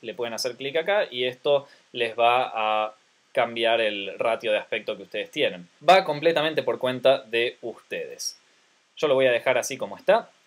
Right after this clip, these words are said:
Otra cosa que pueden cambiar es acá el audio, pero en realidad yo lo dejaría así como está. YouTube lee bastante bien el audio. Y en streaming no tienen que poner nada, lo dejan así como está. Vamos a poner OK.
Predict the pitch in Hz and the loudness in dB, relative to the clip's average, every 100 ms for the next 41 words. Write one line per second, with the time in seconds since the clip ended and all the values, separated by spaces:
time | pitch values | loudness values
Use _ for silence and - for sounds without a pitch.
0 | _ _ _ _ _ - 208 208 202 208 | _ _ _ _ _ 0 2 2 0 -2
1 | 180 180 185 170 170 190 180 139 135 160 | -2 -2 -2 0 2 2 2 0 2 0
2 | - 135 180 208 170 170 208 202 _ _ | 0 -2 2 2 2 0 0 -2 _ _
3 | _ - 165 160 160 160 160 170 185 185 | _ 2 6 6 6 2 -2 2 4 4
4 | 175 170 143 127 127 127 135 131 120 113 | 2 0 2 0 0 -2 2 2 2 -2
5 | 143 131 127 - 180 151 135 139 123 120 | -6 -8 -8 2 2 2 0 -4 2 2
6 | 113 - 123 117 127 151 123 117 117 135 | 2 -2 -6 -6 -4 -4 0 0 2 0
7 | 202 - _ _ _ 135 147 147 - 202 | -2 -4 _ _ _ -2 -2 -2 -4 -4
8 | 196 214 - 143 139 139 135 123 120 123 | -4 -6 -10 -6 -4 -2 -2 -2 -2 0
9 | 127 131 123 110 98 95 107 135 131 117 | 0 0 -2 -4 -4 -4 -2 -4 -4 -6
10 | - 120 110 104 - 90 - _ _ _ | -8 -8 -10 -10 -12 -14 -16 _ _ _
11 | - 143 143 143 147 151 156 180 | -4 0 0 0 0 0 0 2